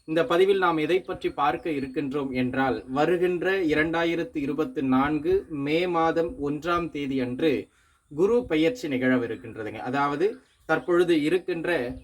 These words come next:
மேச ராசியிலிருந்து குரு பகவான் ரிஷப ராசிக்கு நகர்வு பெற இருக்கின்றார், வருகின்ற மே மாதம் ஒன்றாம் தேதி அன்று. ஆக, இந்த குருவின் பெயர்ச்சி உங்களுடைய வாழ்வில் என்ன மாதிரியான மாற்றங்களை வழங்க இருக்கின்றது,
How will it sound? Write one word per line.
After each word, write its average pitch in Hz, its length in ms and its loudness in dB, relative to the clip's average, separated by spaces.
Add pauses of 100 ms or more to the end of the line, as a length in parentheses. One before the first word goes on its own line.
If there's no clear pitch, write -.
(180)
மேச 180 400 0
ராசியிலிருந்து 156 880 0
குரு 165 180 0
பகவான் 165 420 0
ரிஷப 143 400 -4
ராசிக்கு 151 420 0
நகர்வு 147 360 2
பெற 139 200 0
இருக்கின்றார், 131 640 2
வருகின்ற 147 420 0
மே 147 220 0
மாதம் 160 400 0
ஒன்றாம் 131 400 0
தேதி 120 260 -4
அன்று. 110 300 -8 (280)
ஆக, 165 240 2
இந்த 180 320 2
குருவின் 185 480 2
பெயர்ச்சி 135 440 -4 (880)
உங்களுடைய 190 560 6 (840)
வாழ்வில் 151 520 2
என்ன 170 240 2
மாதிரியான 175 580 2
மாற்றங்களை 156 640 0
வழங்க 135 340 0
இருக்கின்றது, 131 580 0